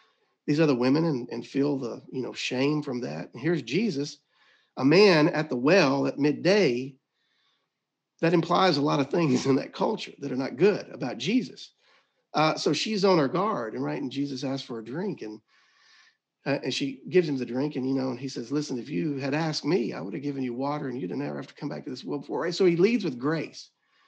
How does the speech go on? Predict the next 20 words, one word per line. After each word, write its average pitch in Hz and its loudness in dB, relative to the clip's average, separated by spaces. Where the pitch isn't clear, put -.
with, 151 -2
"If 139 -4
you 226 2
knew 202 8
who 175 2
I 151 0
was, 120 -6
boy, 147 -2
it'd 127 -4
blow 143 2
your 131 2
world 135 -2
apart." 110 -10
And 143 4
then 214 10
he 185 8
ends 160 4
with 147 0
truth, 180 4
right? 151 -6